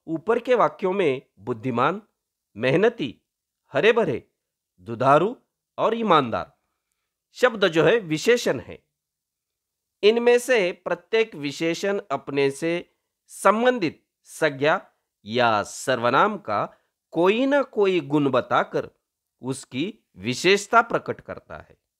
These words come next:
ऐसे विशेषण को गुणवाचक विशेषण कहते हैं। गुणवाचक विशेषण गुण और अवगुण दोनों को सूचित करता है बच्चों। इसीलिए शरारती लड़का,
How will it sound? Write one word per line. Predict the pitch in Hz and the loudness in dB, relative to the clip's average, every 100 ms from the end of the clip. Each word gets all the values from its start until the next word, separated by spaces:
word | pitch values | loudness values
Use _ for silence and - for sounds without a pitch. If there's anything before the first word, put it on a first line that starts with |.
| _ _ _ _ _ _ _ _ | _ _ _ _ _ _ _ _
ऐसे | 196 233 277 277 | 4 4 4 4
विशेषण | 190 156 185 180 220 233 | 2 -2 -4 -2 -2 -2
को | 226 165 | -2 -2
गुणवाचक | 151 156 156 170 175 254 - | -2 0 4 4 4 -2 -6
विशेषण | 131 131 - 170 254 247 | -12 -8 -4 -2 -2 -2
कहते | 170 135 - | -4 -8 -8
हैं। | 90 78 - _ _ _ _ _ _ _ _ _ _ _ _ _ _ _ | -18 -18 -20 _ _ _ _ _ _ _ _ _ _ _ _ _ _ _
गुणवाचक | 85 95 104 110 123 185 139 | -10 -4 0 2 0 -2 -6
विशेषण | 127 131 165 175 196 226 240 _ _ _ _ | -6 -4 0 0 2 2 0 _ _ _ _
गुण | 107 151 254 226 123 - _ _ _ _ | -2 2 2 2 -4 -10 _ _ _ _
और | 107 120 113 107 95 - _ | -2 0 0 0 -2 -8 _
अवगुण | 123 156 160 220 151 101 _ _ _ _ _ | 0 2 2 2 2 -4 _ _ _ _ _
दोनों | 101 117 190 240 262 | -6 4 4 6 4
को | 302 | 2
सूचित | 302 285 262 240 | 0 -4 -10 -12
करता | - 135 - 107 | -8 -8 -8 -8
है | 98 | -8
बच्चों। | 87 87 - 170 - _ _ _ _ _ | -12 -14 -12 -12 -14 _ _ _ _ _
इसीलिए | 107 - 165 185 190 131 - _ _ _ _ _ | -12 -2 0 4 2 2 -4 _ _ _ _ _
शरारती | - 226 220 220 226 220 226 | 0 6 8 8 4 0 -2
लड़का, | 220 214 220 220 | 0 0 2 0